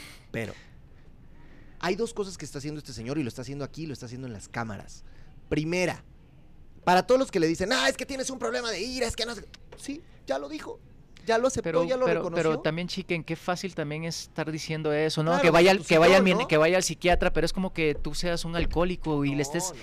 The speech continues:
Speaker 2: y le estés
Speaker 1: sé,
Speaker 2: diciendo, "No,
Speaker 1: claro.
Speaker 2: eres un pinche alcohólico, necesitas a-",
Speaker 1: Claro,
Speaker 2: güey, sí,
Speaker 1: claro.
Speaker 2: pero relájate, o sea.
Speaker 1: Pero, Gary, el alcohólico a veces no se trata y es alcohólico toda su vida.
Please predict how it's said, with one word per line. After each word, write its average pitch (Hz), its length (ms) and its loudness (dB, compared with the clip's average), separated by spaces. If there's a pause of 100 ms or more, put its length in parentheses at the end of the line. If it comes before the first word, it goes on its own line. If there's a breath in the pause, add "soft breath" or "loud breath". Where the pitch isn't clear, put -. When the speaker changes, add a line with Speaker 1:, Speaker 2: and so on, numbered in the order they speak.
(100)
Speaker 2:
y 160 60 -4
le 156 60 0
estés 175 140 -2
Speaker 1:
sé, 175 40 -4
Speaker 2:
diciendo, 185 340 0
"No, 190 260 4
Speaker 1:
claro. - 180 -10
Speaker 2:
eres 185 160 -2
un 190 140 -2
pinche 196 300 0
alcohólico, 190 480 2
necesitas 170 500 -2
a-", - 80 2
Speaker 1:
Claro, 113 520 0
Speaker 2:
güey, 151 180 -2
sí, - 160 -6
Speaker 1:
claro. 143 320 -4
Speaker 2:
pero 180 380 -2 (180)
relájate, 165 640 -6
o 143 40 -4
sea. 151 320 -6
Speaker 1:
Pero, 165 140 -4
Gary, 180 320 -4
el 151 140 -4
alcohólico 180 420 -4
a 175 40 2
veces 156 200 -2
no 143 100 -6
se 147 120 -8
trata 143 340 -10 (220)
y 131 160 -2
es 127 100 -6
alcohólico 127 380 -8
toda 117 180 -8
su 120 140 -14
vida. 104 240 -10